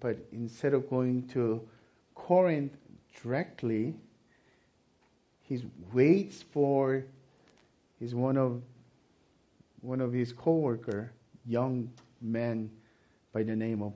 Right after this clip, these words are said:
Titus. He's waiting for his new-,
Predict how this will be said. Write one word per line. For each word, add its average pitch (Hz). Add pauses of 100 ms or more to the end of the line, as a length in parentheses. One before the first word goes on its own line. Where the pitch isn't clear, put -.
Titus. - (3000)
He's 165
waiting 202
for 190
his 170
new-, 175